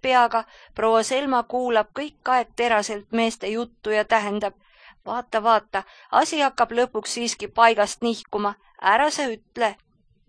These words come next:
"Peabki nihkuma," rõhutab Tiikmann. "Peabki nihkuma. Armas taevas, egast nii ei saa. Kaua me nii istume ilma tööta, nagu jumala päevavargad?"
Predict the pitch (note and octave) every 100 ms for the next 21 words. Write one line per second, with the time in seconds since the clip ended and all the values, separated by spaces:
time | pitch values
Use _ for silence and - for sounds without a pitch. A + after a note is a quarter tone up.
0 | A5+ G#5+ _ _ _ _ _ _ _ _
1 | - B3 A#3 G3 - G#3+ A#3 A#3 - G#3
2 | G#3 _ _ _ G#3+ A3 A3+ - A3 -
3 | B3 G#3+ - G3+ G#3 - _ _ _ _
4 | C#4+ F4 - C#4+ C#4+ C4+ - G3+ G#3 _
5 | _ - - C#4+ D4+ B3+ - D4+ D4+ A3+
6 | B3 A#3 G#3+ - D#4+ B3+ G#3+ G#3+ C4 A3
7 | G3+ _ _ _ - F4+ D#4+ D4 D4 D4
8 | D4 - A3 A3 A#3 G#3+ G#3 B3+ A3+ -
9 | G#3 - - A#3 A#3+ A#3+ C#4 D4+ G#3 G#3
10 | G#3+ B3+ A#3 G3+ A#3 A3+ G3+ G3+ -